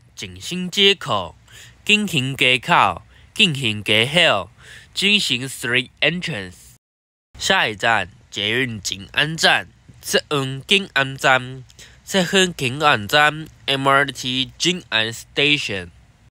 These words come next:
下一站，中和教会、中和教会、中和教会、中和 Church。下一站，南市角、新南路、南市角、新南路、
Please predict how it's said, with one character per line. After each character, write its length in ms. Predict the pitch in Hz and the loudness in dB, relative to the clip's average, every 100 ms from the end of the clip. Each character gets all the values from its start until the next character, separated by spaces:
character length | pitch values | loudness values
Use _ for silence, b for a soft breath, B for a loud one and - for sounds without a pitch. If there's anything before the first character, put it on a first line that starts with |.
| _ _ _ _ | _ _ _ _
下 300 | - 196 170 | 0 2 4
一 60 | 120 | 2
站， 360 | 120 113 90 - - | 4 2 0 -10 -2
中 240 | 175 196 208 | 2 2 2
和 300 | - 110 117 | -2 0 0
教 280 | - 104 | 4 4
会、 400 | 110 139 117 92 - - - - - | 4 2 2 2 -6 -16 -20 -20 0
中 240 | 123 160 | 0 2
和 260 | 143 117 127 | 2 4 6
教 300 | 190 156 131 | 6 6 6
会、 500 | 139 120 117 117 117 B B B - | 4 2 2 0 -4 B B B -2
中 240 | 139 190 | 0 2
和 220 | 185 120 | 4 4
教 280 | 104 135 110 | 6 6 6
会、 540 | 123 - 156 156 156 156 B B B - | 4 2 4 4 0 -6 B B B 0
中 240 | 175 196 | 2 2
和 240 | - 123 | 0 0
Church。 640 | 127 - 170 123 92 - - - _ _ _ | 2 4 6 6 4 -4 -6 -14 _ _ _
下 360 | - 190 175 110 | -4 2 2 2
一 60 | |
站， 360 | 101 120 101 87 - | 0 2 2 -2 -10
南 280 | 117 107 139 | -2 0 0
市 240 | - 160 | 2 2
角、 340 | 123 101 - - | 2 0 -2 -12
新 320 | - 180 190 | -8 -4 -2
南 240 | 170 104 120 | -2 -2 -4
路、 340 | 135 107 87 - - - | -4 -4 -8 -16 -20 -2
南 240 | 135 135 | -2 0
市 300 | - 208 156 | -2 0 0
角、 260 | 143 107 - - - | 0 0 -4 -18 -18
新 320 | - 139 120 | -6 -2 0
南 260 | 123 101 107 | 2 2 4
路、 400 | 117 110 113 | 6 8 6